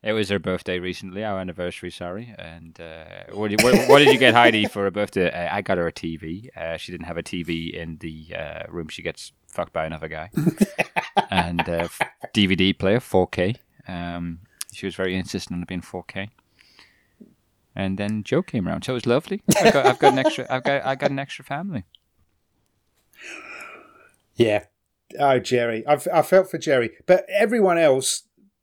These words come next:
Speaker 2: yeah, they seemed all right, right? Um, A J and Matthias, they had their baby.
Speaker 1: Yep. That's done.
Speaker 2: They named the baby Elliot, but they decided not to assign it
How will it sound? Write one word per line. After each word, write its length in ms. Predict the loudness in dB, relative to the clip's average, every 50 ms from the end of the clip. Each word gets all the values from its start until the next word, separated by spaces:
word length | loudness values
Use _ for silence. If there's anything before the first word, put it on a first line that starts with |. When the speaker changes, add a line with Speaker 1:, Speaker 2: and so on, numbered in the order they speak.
| _ _ _
Speaker 2:
yeah, 300 | _ -16 -6 -2 2 4
they 160 | 4 4 2
seemed 320 | 0 -4 -6 -8 -10 -12 -10
all 140 | -8 -6 -4
right, 220 | -2 -2 -2 -4 -6 _ _
right? 240 | -4 -2 -2 -2 -2 0
Um, 320 | 2 2 2 2 2 -2 -8 _ -20 -20 -20 -20 -6 0
A 160 | 4 4 4 4
J 340 | 4 4 6 6 8 6 6
and 140 | 4 4 0
Matthias, 600 | -4 -4 0 2 4 4 6 4 4 2 0 0
they 180 | 0 0 0
had 200 | -2 -4 -4 -2
their 160 | -2 -4 -4
baby. 540 | -2 0 0 0 2 0 -2 -4 -6 -6 -8 _ _ _ _ _ -18 -18 -18 -18 -20 _ _ -20 -20 _ _ _ _ _ -6
Speaker 1:
Yep. 240 | -4 -2 -2 -4 -6 _ _ -20 -20 _ _ _ _ _ _ _ _ _ _ _ _ _ _ _ _ _ _ _
That's 240 | -8 -6 -6 -8 -10
done. 240 | -8 -8 -8 -8 -10 -14 _ 4
Speaker 2:
They 140 | 6 6
named 400 | 6 4 0 0 0 -2 -6 -6 -2
the 100 | 0 0
baby 560 | 4 6 6 6 6 4 2 0 0 0 -2 -2
Elliot, 520 | 2 4 4 4 4 2 0 -4 -6 -6 -8 _ _ _ _ _ _ _ _ _ _ _ _
but 160 | 2 2 4 6
they 140 | 4 4
decided 760 | 4 4 2 2 2 4 6 6 6 6 4 2 0 0 -2
not 260 | -4 -4 -4 -4 -4 -4
to 180 | -2 2 2
assign 480 | 2 2 2 4 4 4 4 4 2 0
it 300 | -2 -4 -4 -6 -8 -10